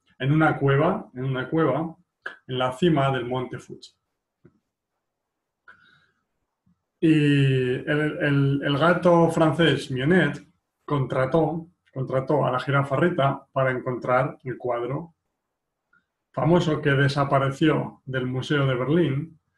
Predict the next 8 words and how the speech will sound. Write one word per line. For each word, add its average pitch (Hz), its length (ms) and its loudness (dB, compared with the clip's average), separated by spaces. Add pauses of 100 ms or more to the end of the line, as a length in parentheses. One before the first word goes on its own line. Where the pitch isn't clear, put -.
(420)
porque 135 680 -2
el 139 200 -2
león 160 340 0
Takeshi 160 760 -2 (300)
de 131 160 -4
la 131 120 0
mafia 143 300 2
japonesa 147 800 -2